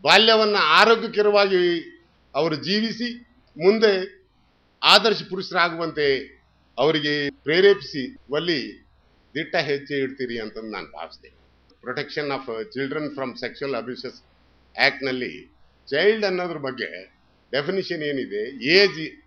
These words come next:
ಲಿಮಿಟ್ ಏನಿದೆ ಅಂತಂದ್ರೆ ಏಯ್ಟೀನ್ ಇಯರ್ಸ್‌ವರೆಗೆ ಪ್ರತಿಯೊಬ್ಬರು ಮಗುವೇ, ಚೈಲ್ಡೇ. ಏಯ್ಟೀನ್ ಇಯರ್ಸ್ ಒಳಗಡೆ ಇರೋರು ಯಾರೇ ಇರಲಿ, ಅವ್ರ ವಿರುದ್ಧ ಯಾವುದೇ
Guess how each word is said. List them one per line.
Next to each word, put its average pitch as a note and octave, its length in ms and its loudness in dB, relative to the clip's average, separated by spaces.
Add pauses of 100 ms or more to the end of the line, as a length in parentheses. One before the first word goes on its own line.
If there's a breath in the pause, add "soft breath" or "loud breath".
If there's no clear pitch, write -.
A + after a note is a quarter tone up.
(180)
ಲಿಮಿಟ್ C3+ 300 -4
ಏನಿದೆ A2 500 -6
ಅಂತಂದ್ರೆ G2 400 -12 (540)
ಏಯ್ಟೀನ್ G#3+ 420 -4
ಇಯರ್ಸ್‌ವರೆಗೆ E3+ 880 -4 (340)
ಪ್ರತಿಯೊಬ್ಬರು C3+ 920 -8
ಮಗುವೇ, A#2+ 440 -6 (580)
ಚೈಲ್ಡೇ. C3+ 720 0 (260)
ಏಯ್ಟೀನ್ F3 400 0
ಇಯರ್ಸ್ F3 360 -2
ಒಳಗಡೆ D3+ 520 -2
ಇರೋರು D3+ 640 -4 (440)
ಯಾರೇ D#3 480 4
ಇರಲಿ, A#2 400 -8
ಅವ್ರ C3+ 200 -2
ವಿರುದ್ಧ D3 340 -6
ಯಾವುದೇ C#3+ 640 0